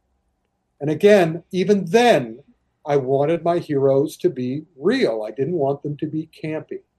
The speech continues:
And so that led me into, first when they said Tim Burton was going to do it, I sort of went, "Oh, that might be good." And then when they announced that Michael Keaton was gonna star, I loved it.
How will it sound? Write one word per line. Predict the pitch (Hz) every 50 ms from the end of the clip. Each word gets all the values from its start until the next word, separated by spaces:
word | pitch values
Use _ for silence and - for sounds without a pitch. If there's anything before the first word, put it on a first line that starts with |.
| _ _ _ _ _ _ _ _ _ _ _ _ _ - - _ _ _ _ _ _ _ -
And | 156 151 151
so | 147 - - 185 175 165 165 160 160 156 156 175 - - _
that | 156 165 196 202 - -
led | 175 156 160 175 190 220 214 208
me | 196 208 202 208
into, | 208 - 165 165 165 165 165 - - 131 127 117 110 - _ _ _ _ _ _ _ _ _ _ _ _ _ _ _ _
first | 196 208 208 208 -
when | 208 185 175
they | 180 160
said | - - 196 170 160 -
Tim | - 185 175 160
Burton | 151 147 147 151 151 151
was | 139 131 -
going | - 143 135 135
to | 127 127
do | - 135 131 131
it, | 131
I | 127 123
sort | 123 - - 135 131
of | 127
went, | 120 123 117 117 - _ _
"Oh, | 156 165 214 285 311 277 151 110 101 90 82 _ _ _ _ -
that | 120 147 196 196
might | 202 247 -
be | - 135 120
good." | - 123 117 120
And | 123 120 113
then | 156 165 202 240 247
when | 208 180 165
they | 165 151 147
announced | 139 139 143 139 135 131 - -
that | 139 127
Michael | 131 127 117 - - -
Keaton | - - 214 226 262 262 151 135
was | 131 123
gonna | - 139 127 120
star, | 113 - - - - 240 247 - 110 101 95 - _ _ _ _ _ _ _ _ _ _ _ _ _ _ _ _ _ _
I | 151 160 175
loved | 156 143 135 131 131 135 151 151 127 - -
it. | 120 - - -